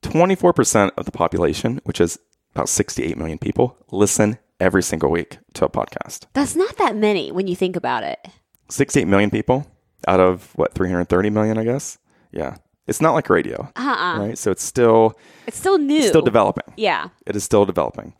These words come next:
Speaker 1: But eighty percent of people tend to listen to all or a majority of an episode.
Speaker 2: Okay.
Speaker 1: So compared to radio, it is much higher how people gravitate toward a podcast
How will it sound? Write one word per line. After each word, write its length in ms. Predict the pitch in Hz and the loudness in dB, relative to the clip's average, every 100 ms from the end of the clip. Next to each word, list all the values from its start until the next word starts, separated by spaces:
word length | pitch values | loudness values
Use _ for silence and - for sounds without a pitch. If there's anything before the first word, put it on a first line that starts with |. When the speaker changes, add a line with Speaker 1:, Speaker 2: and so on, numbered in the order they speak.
| _ | _
Speaker 1:
But 100 | - - | -6 -2
eighty 180 | 135 | 0
percent 240 | 147 139 143 | 2 2 0
of 80 | 127 | 0
people 420 | 117 113 117 - _ _ _ _ _ _ _ _ - | 0 0 0 -6 _ _ _ _ _ _ _ _ -18
tend 220 | - 104 | -8 -8
to 100 | - | -6
listen 380 | 87 95 92 95 | -4 -2 -2 -4
to 220 | - 95 - - | -4 -6 -4 0
all 580 | 98 98 139 196 214 _ _ _ _ _ - | 2 4 2 0 -6 _ _ _ _ _ -2
or 260 | 104 104 | 0 0
a 60 | 101 | 0
majority 680 | 98 92 - 98 90 90 90 | -4 -4 -2 2 2 0 -2
of 100 | 87 | -4
an 60 | |
episode. 480 | 76 - - - - - | -10 -12 -14 -16 -14 -10
Speaker 2:
Okay. 280 | 196 214 170 | -8 -6 -6
Speaker 1:
So 100 | 151 | -4
compared 300 | 113 147 156 | -2 0 2
to 60 | 120 | 4
radio, 540 | 110 101 78 73 87 _ | 2 2 2 2 0 _
it 120 | 113 104 | 2 2
is 180 | 92 | 2
much 300 | 98 98 104 | 0 0 -2
higher 540 | - 87 87 82 92 131 _ _ _ _ _ | -4 -4 -4 -2 -4 -4 _ _ _ _ _
how 260 | - 95 | -6 -4
people 520 | 92 - - 92 92 _ _ _ _ _ | -4 -4 0 2 0 _ _ _ _ _
gravitate 640 | - 107 110 113 113 98 - | 0 4 4 4 0 -2 0
toward 380 | 98 95 90 _ _ _ - | 2 2 0 _ _ _ -20
a 40 | |
podcast 640 | - 85 87 120 147 - | -8 -6 -6 -6 -6 -8